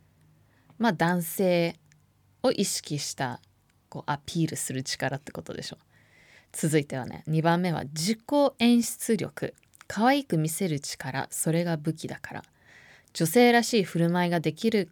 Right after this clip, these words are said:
こと、男性には真似できない女性らしさがあると思うから。容姿に気を配ったり、教養を身につけようとする姿勢。容姿に関しては男性以上に女性の方が気を使うイメージがあるから。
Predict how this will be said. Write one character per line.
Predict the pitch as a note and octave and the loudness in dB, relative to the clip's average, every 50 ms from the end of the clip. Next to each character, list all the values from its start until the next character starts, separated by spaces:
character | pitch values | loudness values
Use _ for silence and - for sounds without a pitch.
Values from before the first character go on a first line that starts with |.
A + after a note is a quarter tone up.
| _ _ _ | _ _ _
こ | - D#3+ D3+ | -8 -6 -2
と、 | - F3 F3+ - - _ _ - | 0 0 -2 -2 -4 _ _ -6
男 | D#3+ E3+ E3 F3+ F#3+ F#3 | -2 0 2 2 2 2
性 | - A3 G3+ F#3+ | 2 2 2 2
に | G3 F#3+ | 2 0
は | D#3+ | 0
真 | C#3+ C#3+ D3 | 0 0 0
似 | D#3 F3 E3 | 0 0 0
で | F#3 E3+ | 0 -2
き | E3 - G3+ | -2 -2 -2
な | F3+ E3 | -2 -2
い | C#3 B2 | -2 -4
女 | - - C#3+ | -6 -6 -6
性 | - - G3+ G3 F#3+ | -4 -2 0 2 4
ら | G3 G3+ G3+ | 4 2 2
し | - | 0
さ | - - D#3 | -2 -4 -2
が | D#3 F#3 - - | -2 -2 -2 -2
あ | C#3+ C#3+ | -2 -4
る | D#3+ - | -6 -8
と | - C3+ | -8 -8
思 | C3+ C3 C3 B2+ | -6 -6 -8 -8
う | B2 | -8
か | - - A#2 | -8 -6 -6
ら。 | A#2+ - - _ _ _ _ _ _ _ _ _ _ _ _ _ _ _ _ _ _ _ _ _ _ _ _ _ _ _ _ _ _ _ _ _ _ _ _ _ _ _ _ _ - - _ _ _ - | -6 -6 -8 _ _ _ _ _ _ _ _ _ _ _ _ _ _ _ _ _ _ _ _ _ _ _ _ _ _ _ _ _ _ _ _ _ _ _ _ _ _ _ _ _ -20 -20 _ _ _ 2
容 | F3+ G3+ A3 A3+ | 6 6 6 6
姿 | A3+ - A#3 | 4 2 2
に | A3 G#3+ | 2 2
気 | - - A3 G#3 | 0 -2 -2 -2
を | G#3 | 0
配 | - - G#3 G3+ G#3 | -2 -2 0 0 0
っ | G3+ | -2
た | - _ - G3+ | -2 _ -2 0
り、 | E3+ D#3+ D#3+ E3 - - _ _ _ _ _ | 2 2 2 2 0 -6 _ _ _ _ _
教 | - - G#3 A3 A3+ A3+ | -4 0 2 2 4 4
養 | A3+ A3+ A3 G#3+ G#3+ A3+ | 4 4 4 4 2 2
を | A#3 - - | 2 2 0
身 | E3 D#3+ E3 | 0 0 2
に | E3+ F3+ F3 | 2 0 -2
つ | - - | -6 -4
け | - F#3+ | 0 0
よ | F#3 F3+ | 0 0
う | E3+ | 0
と | - | -4
す | C#3 - - D3+ | -8 -6 -6 -6
る | C#3 C3+ | -6 -6
姿 | C3+ - - - - - D3 C3+ - | -6 -6 -8 -8 -4 -2 -2 -2 -4
勢。 | - - _ _ _ - _ _ _ - | -6 -12 _ _ _ -20 _ _ _ -2
容 | F#3+ G3+ G#3 G3+ | 0 2 2 2
姿 | - - A3 | 0 0 0
に | G#3+ G#3 - | 0 0 0
関 | - A3 A3 G#3 | 0 0 2 0
し | - - | 0 0
て | D#3+ D#3 | 0 0
は | D#3 - - | 0 0 -2
男 | D#3+ E3 E3+ F#3+ A3 | 0 0 2 2 2
性 | G#3+ - - A#3 A3+ | 0 0 0 0 2
以 | A3 A3 A3 | 2 2 0
上 | G3 F3+ D#3+ D3+ | 0 0 0 0
に | D3+ F3 F3+ - - | 0 -2 -2 -4 -4
女 | - D#3+ D#3 | -4 -2 -2
性 | D#3 - A#3 A#3+ | 0 0 2 2
の | A#3 A#3+ A3+ | 2 0 0
方 | C4 B3+ A3 | 0 -2 2
が | E3 E3+ D#3+ D#3+ - | 2 2 2 2 -2
気 | - - - | -8 -8 -6
を | D3+ D3+ | -6 -6
使 | D3+ - - - D#3 D#3 | -6 -8 -6 -4 -4 -4
う | D3+ - | -4 -4
イ | - D3+ | -4 -2
メ | C#3+ D#3 F3+ G3 | 0 0 0 0
ー | F3+ | 0
ジ | C#3+ - D#3 | -2 -4 -4
が | D#3 F#3 G3 - | -4 -4 -4 -4
あ | C#3 B2+ | -8 -10
る | - - | -10 -12
か | - - - | -14 -16 -16
ら。 | - | -16